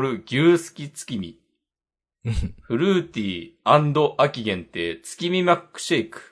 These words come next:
Speaker 1: 長野県産シャインマスカット。えー、
Speaker 2: うん。
Speaker 1: ピリッとまろやか、チキンマックナゲット、柚子胡椒マヨソース。なるほど。
Speaker 2: うん。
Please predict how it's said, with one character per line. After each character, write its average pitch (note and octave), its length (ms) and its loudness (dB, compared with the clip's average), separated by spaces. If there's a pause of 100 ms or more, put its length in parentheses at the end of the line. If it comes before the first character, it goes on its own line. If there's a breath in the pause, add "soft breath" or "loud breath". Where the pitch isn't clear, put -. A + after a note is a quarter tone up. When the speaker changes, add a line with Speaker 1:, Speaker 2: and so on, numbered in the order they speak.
(580)
Speaker 1:
長 A2+ 220 4
野 D#3+ 100 2
県 D3 260 0
産 A#2+ 320 -4
シ - 140 -6
ャ A2+ 80 2
イ A2 40 2
ン G#2+ 100 -4
マ G#2 100 -2
ス G2+ 100 -18
カ - 100 -12
ッ - 60 -12 (140)
ト。 - 160 -20 (1000)
え G#2+ 40 -6
ー、 E2+ 300 -6
Speaker 2:
う - 20 -20
ん。 - 20 -18
Speaker 1:
ピ C#3+ 100 -2
リ G#3+ 160 -2
ッ - 40 -14
と C3+ 80 -4
ま G#2 140 2
ろ A2+ 80 6
や F#2+ 100 4
か、 - 260 -10
チ - 140 -14
キ E3 160 -4
ン E3 140 0
マ E3 60 4
ッ E3 80 -10
ク E3 100 -2
ナ D#3 80 2
ゲ A#2 80 -6
ッ - 40 -18
ト、 C#2+ 120 -16
柚 D2+ 160 -10
子 G#2+ 120 -8
胡 A2 160 -12
椒 G2+ 300 -4
マ F#2 120 -2
ヨ F2+ 100 -6
ソ D#2+ 160 -14
ー B1 80 -16
ス。 - 680 -20
な E2 120 -12
る C#2+ 60 -12
ほ C#2+ 60 -20
ど。 D2+ 180 -20
Speaker 2:
う G#2+ 80 -2
ん。 E2+ 240 -4